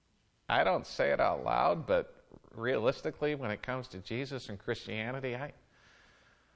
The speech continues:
I'm more cowardly.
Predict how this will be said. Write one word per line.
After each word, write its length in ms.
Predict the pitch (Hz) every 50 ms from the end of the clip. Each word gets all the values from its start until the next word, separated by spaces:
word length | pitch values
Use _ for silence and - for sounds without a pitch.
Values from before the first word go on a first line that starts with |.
| _ _ _ _ _ _ _ _ _ _ _ _ _ _ _ _ _ _ _ _ _ _ _ _ _ _ _ _ _ _ _ _ _ _ _ _ _ _ _ _ _ _ _ _ _ -
I'm 160 | 127 131 139
more 160 | 131 131 131 123
cowardly. 640 | - - - 113 120 135 123 98 92 85 80 76